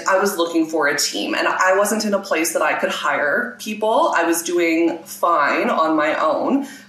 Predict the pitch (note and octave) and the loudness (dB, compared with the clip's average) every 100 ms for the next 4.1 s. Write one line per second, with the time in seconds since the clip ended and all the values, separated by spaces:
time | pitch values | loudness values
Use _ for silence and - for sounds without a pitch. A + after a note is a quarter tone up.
0 | - F#3+ F3 E3+ F#3+ F#3 G#3+ F#3 F#3+ F#3 | -4 2 4 4 2 2 2 0 0 0
1 | E3+ D#3+ D#3+ E3+ D#3+ D3 D3 - E3 D3 | 0 -2 0 0 2 2 0 -2 -2 0
2 | C#3+ C#3 C3+ - _ _ - E3+ D#3 C#3+ | 0 0 -4 -8 _ _ -10 -2 0 2
3 | C#3 D3 - C#3 B2 - - D#2+ - - | 0 -2 -2 -2 -2 -4 -4 -4 -4 -4